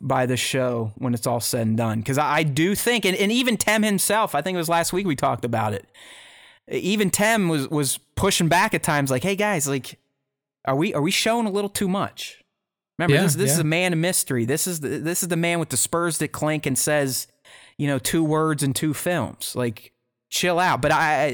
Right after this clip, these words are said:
Speaker 1: you know, what, what Nick's saying, I, I do think this is Boba's kind of resurgence into the galaxy as a new version of himself, both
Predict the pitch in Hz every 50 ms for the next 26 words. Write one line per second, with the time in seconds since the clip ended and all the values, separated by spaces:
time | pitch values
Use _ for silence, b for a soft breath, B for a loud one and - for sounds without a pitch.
0 | - 143 143 160 170 170 147 135 135 139 - - 139 139 113 131 160 170 - -
1 | - - 165 202 185 135 123 135 - 139 147 147 127 120 147 185 226 202 - -
2 | 185 185 165 - - 160 160 - 175 160 147 127 113 - 135 143 156 160 156 151
3 | 147 143 135 127 120 120 - - _ _ _ _ _ _ _ _ _ _ _ _
4 | _ _ _ _ _ _ _ _ _ _ - - 170 180 175 147 143 165 190 220
5 | 202 - - 214 214 214 202 190 202 190 180 - - - - 175 180 - - 170
6 | 165 156 131 160 147 151 165 175 185 - - - 208 202 196 196 180 - 156 151
7 | 147 151 147 147 139 143 156 170 185 170 151 156 165 165 160 156 139 151 147 143
8 | 139 135 131 143 131 120 - - - 151 143 131 107 98 101 - - - - 135
9 | 110 143 151 156 151 120 - - - -